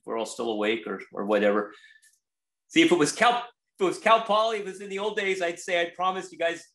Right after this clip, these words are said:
pizza and beer afterwards," but I can't do that. So <laughs> just gonna have to stay awake on your own. Um, so this is, I circled some things here. So this is a harvest. So that people are out picking the berries in the field on their little carts, and then they bring the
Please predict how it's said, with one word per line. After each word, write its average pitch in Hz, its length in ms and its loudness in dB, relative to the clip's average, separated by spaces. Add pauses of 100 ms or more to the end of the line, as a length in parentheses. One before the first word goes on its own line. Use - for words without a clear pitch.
(180)
pizza 170 280 -12
and 135 100 -10
beer 156 240 0
afterwards," 139 640 -2
but 123 240 -4
I 131 80 -6
can't 147 240 -6
do 160 140 -2
that. 127 260 -4
So - 240 -8 (360)
<laughs> - 20 -4 (1120)
just 160 160 -8
gonna 165 160 0
have 165 160 2
to 127 80 -14
stay - 180 -6
awake 160 320 0
on 151 160 -2
your 135 140 0
own. 123 200 0 (480)
Um, 170 380 6 (540)
so 175 180 -4
this 208 240 -2
is, - 260 -14 (140)
I 175 80 -2
circled 247 420 -6
some 202 160 -10
things 196 280 -8
here. 175 140 -4
So 151 140 -8
this 180 160 -6
is 240 140 -8
a 233 80 2
harvest. 190 680 0
So 156 120 -8
that 151 200 -12
people 202 260 -6
are 190 60 2
out - 180 0
picking 185 180 -4
the 180 60 -6
berries 180 320 0
in 175 60 -6
the 160 180 -8
field 175 300 0
on 151 100 0
their 147 100 -6
little 160 200 -6
carts, 170 600 0
and 135 100 -8
then 143 60 -4
they 139 140 -4
bring 160 160 -2
the 147 140 -4